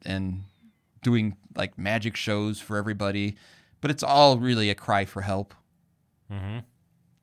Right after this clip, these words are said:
Speaker 1: All right. And, uh, he goes kinda from, from that discussion then to, uh, the chapter three, grab my title.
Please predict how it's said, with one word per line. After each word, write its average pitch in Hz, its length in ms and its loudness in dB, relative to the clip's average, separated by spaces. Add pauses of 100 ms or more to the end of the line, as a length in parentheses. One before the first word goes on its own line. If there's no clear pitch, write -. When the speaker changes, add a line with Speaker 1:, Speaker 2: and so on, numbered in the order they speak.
Speaker 1:
All 107 120 -2
right. 120 200 0 (680)
And, 208 360 10
uh, 156 460 12
he 202 200 -8
goes 208 360 4
kinda 175 280 4
from, 139 300 2
from 131 220 0
that 139 240 10
discussion 120 500 0
then 120 280 4
to, 110 380 -2
uh, 104 200 4
the 113 220 -6
chapter 135 360 6
three, 127 440 -2 (140)
grab 117 220 4
my 107 140 -2
title. 110 420 0